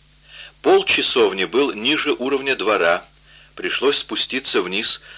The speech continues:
на две ступеньки. Антуан проскользнул мимо факельщиков, толпившихся в проходе. Небольшой предел был набит людьми.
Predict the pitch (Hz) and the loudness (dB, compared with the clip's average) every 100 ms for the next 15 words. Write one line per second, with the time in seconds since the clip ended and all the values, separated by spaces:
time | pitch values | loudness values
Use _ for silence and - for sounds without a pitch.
0 | - 90 78 90 - 110 - 82 76 - | -8 -6 -2 -2 -2 -8 -8 -8 -8 -12
1 | - _ _ _ _ _ _ _ _ - | -14 _ _ _ _ _ _ _ _ -4
2 | 107 107 131 135 127 113 - 110 101 98 | -4 0 2 2 2 -2 0 -2 -2 -2
3 | 101 92 92 90 85 - - 92 80 - | -4 -4 -2 0 0 -2 -4 -2 -2 -4
4 | 110 - 110 120 - - - - - - | -6 -6 -6 -8 -8 -16 -20 -20 -14 -2
5 | 110 110 120 - 117 - 113 - 110 107 | 0 0 -4 -4 -6 -4 -6 -4 -4 -2
6 | 113 107 107 - _ _ _ _ _ - | 0 -2 -2 -12 _ _ _ _ _ -20
7 | - _ 104 104 175 - 208 202 139 117 | -20 _ -4 2 2 4 2 2 -2 2
8 | 160 180 143 160 143 117 - - 123 85 | 4 2 2 -2 0 -4 -4 -6 -8 -8
9 | 82 76 | -8 -10